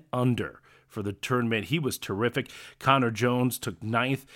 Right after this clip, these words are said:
as did C S U freshman Jake Rogers, so a good showing from a young golfer there for Colorado State. And, uh, well, we'll help celebrate that victory for the Rams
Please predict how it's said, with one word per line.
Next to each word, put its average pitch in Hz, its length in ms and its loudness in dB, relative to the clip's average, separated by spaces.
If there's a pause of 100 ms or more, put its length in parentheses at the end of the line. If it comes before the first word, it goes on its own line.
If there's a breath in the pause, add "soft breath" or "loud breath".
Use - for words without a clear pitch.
(160 loud breath)
as 180 200 4
did 165 180 -2
C 185 240 0
S 147 160 6
U 143 80 2
freshman 135 400 2
Jake 104 300 -2
Rogers, 104 480 0
so 90 140 -4
a 87 40 -6
good 104 240 0
showing 113 360 0
from 101 200 -4
a 85 140 -4 (320 loud breath)
young 120 220 2
golfer 87 520 -4
there 85 220 -2
for 87 180 -10
Colorado 78 500 -8
State. 92 360 -6 (400 loud breath)
And, 139 260 2
uh, 143 140 0 (260)
well, 139 160 -6
we'll 208 180 4
help 214 200 0
celebrate 180 540 2
that 170 280 2
victory 156 480 2
for 170 160 0
the 151 120 4
Rams 160 480 2